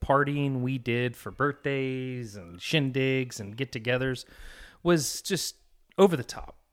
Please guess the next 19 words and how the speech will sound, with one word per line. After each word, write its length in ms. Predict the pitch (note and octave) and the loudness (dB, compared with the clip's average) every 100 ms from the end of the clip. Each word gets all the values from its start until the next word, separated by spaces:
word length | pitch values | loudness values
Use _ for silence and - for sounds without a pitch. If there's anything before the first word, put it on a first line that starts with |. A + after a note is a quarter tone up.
| _ _ _ - | _ _ _ 2
And 340 | C#3+ C3+ B2+ | 4 4 4
I 120 | D3 | 2
feel 200 | D3 A3 | 4 6
like 220 | A3 D#3 - | 6 6 6
that 200 | B2+ A#2 | 4 6
has 200 | C#3 C3 | 4 6
a 40 | |
lot 240 | B2+ C3+ C3 | 4 4 2
to 60 | |
do 180 | C3 C3+ | 2 4
with 140 | C#3 | 6
it, 240 | C#3 C#3 - | 4 0 -2
because 260 | B2+ A#2+ | -4 -2
I 60 | A2+ | -2
take 220 | - C3+ | 0 2
a 60 | A#2+ | 2
look 320 | A2+ A2+ - | 0 0 0
back 380 | A2+ A2+ G#2+ - | 2 4 2 0
at, 260 | G#2 G2+ | 0 -2